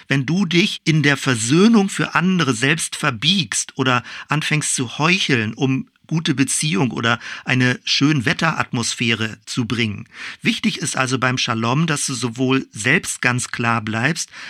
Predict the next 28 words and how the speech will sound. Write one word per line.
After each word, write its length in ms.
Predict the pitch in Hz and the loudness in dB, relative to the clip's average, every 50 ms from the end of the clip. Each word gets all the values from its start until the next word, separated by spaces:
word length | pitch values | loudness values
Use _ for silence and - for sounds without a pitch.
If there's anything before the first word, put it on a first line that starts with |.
| - - - | -16 -10 -4
als 300 | - 143 151 - - - | -2 -2 0 -2 -2 0
auch, 260 | - 143 180 170 - | 2 2 2 0 -2
dass 260 | - - 143 147 - - | 0 0 0 0 0 0
du 260 | - 147 147 147 143 - - - - - | 0 2 2 2 0 -2 -14 -20 -10 -4
andere 560 | - 135 147 156 170 185 170 156 127 123 117 | -2 0 2 2 2 2 2 2 2 0 0
dabei 320 | 104 117 107 101 117 120 123 | 0 0 0 2 2 0 0
respektierst, 1000 | 110 120 - - - 120 107 - - - 160 156 135 120 139 151 - - - | 0 -2 -4 -2 -4 -4 -6 -6 -6 -4 0 2 2 2 2 0 -2 -4 -4
wenn 100 | 127 135 | -2 -2
es 140 | 135 131 - | -2 -2 -2
darum 320 | - 123 113 120 113 110 | -4 -4 -2 -2 -2 -2
geht, 260 | 104 117 123 143 139 - | 0 0 0 0 0 -2
in 140 | - 127 | -6 -8
versöhnten 560 | 120 - 127 113 104 113 113 117 - - - 117 | -6 -4 -6 -4 -2 -2 -2 -2 -2 -4 -6 -6
Beziehungen 480 | 120 110 - - 151 147 147 143 127 | -6 -6 -6 -4 -4 -2 -2 -2 -2
zu 160 | - - - | -4 -6 -8
leben. 480 | 101 101 104 101 98 - - 82 - - _ _ _ _ _ _ _ - - - - - - _ _ | -8 -8 -6 -6 -8 -8 -10 -14 -14 -16 _ _ _ _ _ _ _ -20 -20 -20 -18 -20 -20 _ _
Und 320 | - 170 160 165 160 - - _ - _ _ _ - | 0 2 2 2 0 -4 -10 _ -20 _ _ _ 0
beim 200 | 139 139 143 131 | 0 2 2 2
dritten 320 | 143 233 - - 277 226 | 0 0 0 0 2 2
Aspekt, 500 | - 127 - - - 127 110 107 - - | 2 2 0 0 0 0 -2 -2 -2 -2
wenn 140 | 127 127 131 | -2 0 0
es 140 | 131 - - | 0 -2 0
um 180 | 143 131 123 | 0 0 0
Geradlinigkeit 1200 | 110 127 110 98 113 131 156 196 214 - - 143 131 127 120 117 110 - - 127 117 113 110 113 - | 0 -2 -4 -2 -2 0 0 0 -2 -4 -6 -4 -2 -2 -2 -2 -4 -6 -4 -2 0 0 0 -2 -4
geht, 380 | - 120 113 110 110 107 - - | -4 -2 -2 -2 -2 -4 -6 -4
um 260 | 131 123 117 117 113 - - - - - _ _ | -2 0 0 0 -2 -6 -14 -18 -20 -20 _ _
Integrität 1300 | - 147 143 135 - _ - 151 139 - - - 143 127 - - - 156 165 185 170 170 - - - - - | 0 0 0 0 -4 _ -4 -2 -2 -2 -2 -2 -4 -4 -4 -4 -4 -2 -2 -2 -2 -2 -4 -4 -4 -4 -4
geht, 400 | - 127 113 107 104 - - | -2 -2 -2 -2 -2 -6 -12